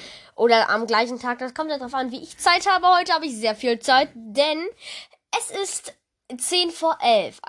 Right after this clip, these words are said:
wenn ich die Podcast-Folge gerade aufnehme. Es ist gerade zehn vor elf. Ähm, die Folge kommt zwar erst um achtzehn Uhr raus, aber es ist halt zehn vor elf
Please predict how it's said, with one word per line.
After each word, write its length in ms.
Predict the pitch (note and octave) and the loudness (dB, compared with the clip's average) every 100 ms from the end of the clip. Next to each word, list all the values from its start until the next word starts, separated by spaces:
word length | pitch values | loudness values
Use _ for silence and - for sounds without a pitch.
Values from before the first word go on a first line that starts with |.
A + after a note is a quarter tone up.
| - | -4
wenn 160 | A3 | -2
ich 120 | G#3+ G#3 | -2 -4
die 60 | |
Podcast-Folge 580 | G#3 A#3 G#3 G#3 G3+ F#3 | -10 -10 -10 -8 -6 -6
gerade 260 | E3+ - D4+ | -6 -2 -2
aufnehme. 240 | D#4+ D#4+ | 0 -4
Es 80 | E4+ | -4
ist 100 | - | -2
gerade 140 | G4 | -2
zehn 280 | F#4+ A4+ A#4 | 0 -2 -2
vor 120 | - F#4 F4+ | 0 2 2
elf. 180 | F#4 - - - - - _ - | 0 -6 -20 -20 -20 -20 _ -4
Ähm, 240 | C#4+ D4+ | -2 -2
die 80 | D4 | -4
Folge 260 | D4+ D#4+ D#4 | -2 -2 -2
kommt 140 | D4+ | -2
zwar 100 | D#4 | -2
erst 120 | C#4+ | -4
um 60 | D4 | -2
achtzehn 360 | C#4+ - D4+ | -2 -2 -6
Uhr 60 | A3+ | -4
raus, 280 | G#3+ A#3 D#4 | 0 2 2
aber 80 | D#4+ | -4
es 60 | |
ist 60 | C#4 | -8
halt 140 | C#4+ | -8
zehn 200 | - E4 | -6 -8
vor 180 | - C4+ | -6 -4
elf 320 | C4+ D4 D4+ | -2 -2 -4